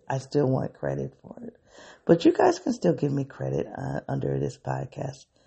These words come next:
Um, that, that sense of credit is coming from my extroverted thinking function, you guys, just to let you know that.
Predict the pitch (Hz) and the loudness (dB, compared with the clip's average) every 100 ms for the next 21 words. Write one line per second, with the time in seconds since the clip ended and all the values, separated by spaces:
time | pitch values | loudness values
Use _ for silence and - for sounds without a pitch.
0 | - _ _ _ 131 131 131 143 139 - | -20 _ _ _ 0 2 4 2 0 -12
1 | - 143 135 - - - _ _ _ - | -4 -2 -2 -8 -14 -14 _ _ _ 4
2 | 226 214 151 - 147 131 - - - - | 6 6 0 2 2 4 0 -6 -8 -6
3 | 139 135 135 135 131 131 - - - - | -4 -4 -4 -4 -4 -8 -12 -6 -4 -4
4 | - 69 65 62 60 - _ _ _ _ | -4 -6 -4 -6 -6 -8 _ _ _ _
5 | - - - - - - - - - - | -8 -6 -8 -8 -8 -8 -8 -10 -14 -14
6 | - - 50 - - - - 50 50 50 | -16 -12 -10 -10 -8 -8 -6 -8 -10 -12
7 | - | -12